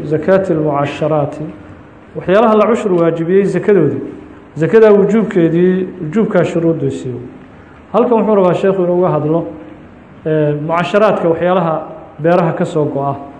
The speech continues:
oo raashinka la cuno ayaa waxaa loo yaqaan mucaasharaat. Mucaasharaadkaas shuruudda zakadiisu ay waajib ku tahay. Shardu wujuubi zakaati almucaasharaati.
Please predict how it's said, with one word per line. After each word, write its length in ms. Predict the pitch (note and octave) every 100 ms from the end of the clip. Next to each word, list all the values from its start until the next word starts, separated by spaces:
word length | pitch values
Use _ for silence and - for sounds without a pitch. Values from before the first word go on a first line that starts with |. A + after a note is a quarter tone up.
| - - D3
oo 40 |
raashinka 500 | D#3 D#3+ G3+ F#3+ D3+
la 160 | C#3+ C3+
cuno 240 | C#3+ E3 - - - -
ayaa 140 | D3+ E3
waxaa 160 | E3 E3
loo 120 | E3+
yaqaan 400 | D#3+ D#3+ D#3 D#3 D#3
mucaasharaat. 520 | C#3 C#3 - D#3 C#3+ - - - - - - - - D#3+
Mucaasharaadkaas 920 | E3 - A#3 A#3+ A#3 G3 G3 - - - - -
shuruudda 640 | - F#3+ A3 F#3 F3+ - - -
zakadiisu 600 | D3 D#3 D#3 G3+ F3 -
ay 100 | D#3
waajib 380 | D3+ D#3+ E3+ D#3 -
ku 60 | D3
tahay. 360 | - C#3 D#3+ E3+ - - - - - - -
Shardu 480 | - G#3+ A#3 G3+ G#3+
wujuubi 380 | G3 F#3 A3+ G#3
zakaati 500 | F#3+ - G#3 G#3 G3+
almucaasharaati. 760 | F#3 E3 E3+ - F3+ F#3 -